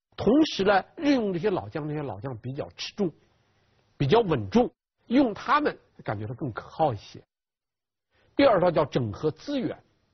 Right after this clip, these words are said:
虽然雍熙北伐失败，但是还是保存下来一些精锐的部队，比如说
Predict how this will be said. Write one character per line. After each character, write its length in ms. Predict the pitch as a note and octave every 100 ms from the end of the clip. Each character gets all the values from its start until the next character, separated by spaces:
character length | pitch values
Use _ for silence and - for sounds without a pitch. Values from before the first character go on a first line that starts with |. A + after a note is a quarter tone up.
| _ _ _ _ _ _ _ _ _ _ _ _ _ _ _ _
虽 400 | - - D4+ D#4
然 200 | A#3+ A3+
雍 220 | F3+ A3+
熙 160 | - F#3
北 160 | C3+
伐 180 | G2 C#3
失 180 | C3 -
败， 200 | D3+ E3+ - _ _ _ -
但 140 | B3+ F3+
是 320 | - - G3+ - _ _ _
还 400 | - - D3+ A#3+
是 240 | - C4 D#3+
保 420 | - F3+ A#2+ G2+
存 340 | - A2+ C3
下 240 | F#3+ G3 D3
来 140 | A2
一 240 | G2 A2
些 420 | B2 - B2+ A#2+ - _ _ _ _ -
精 240 | F#3 F3+
锐 160 | F3+ B2
的 60 |
部 120 | G2 G#2
队， 180 | G2 _ _ -
比 100 | B2+
如 120 | D#3+
说 320 | - F3+ -